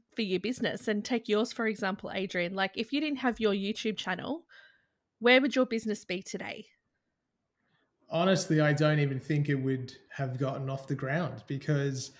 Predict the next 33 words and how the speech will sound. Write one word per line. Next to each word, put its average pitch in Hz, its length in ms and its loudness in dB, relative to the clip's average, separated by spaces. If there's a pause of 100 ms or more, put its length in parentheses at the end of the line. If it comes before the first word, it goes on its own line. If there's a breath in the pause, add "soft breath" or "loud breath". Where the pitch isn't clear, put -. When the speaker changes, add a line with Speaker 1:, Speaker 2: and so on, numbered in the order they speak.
(140 soft breath)
Speaker 2:
how 170 160 -2
do 190 80 4
you 180 100 4
make 156 300 2
noise 143 500 0
in 135 120 0
an 127 100 -4
industry 139 640 0
that 127 220 -4
is 131 240 -6 (120)
already 139 520 0
so 135 240 -4
well 127 180 -4
established? 139 720 -4
And 127 420 -4 (360 soft breath)
I 170 100 0
was 202 200 6
a 151 40 6
newcomer 139 540 2
in 127 100 -2
twenty 139 240 -2
nineteen. 127 540 -6
So 143 160 -4
I 170 100 4
only 175 200 4
joined 143 420 0
the 147 40 -2
travel 151 360 -2
industry 165 500 -2
just 127 300 -8
before 147 260 -4
the 139 80 -8
pandemic. 135 580 -4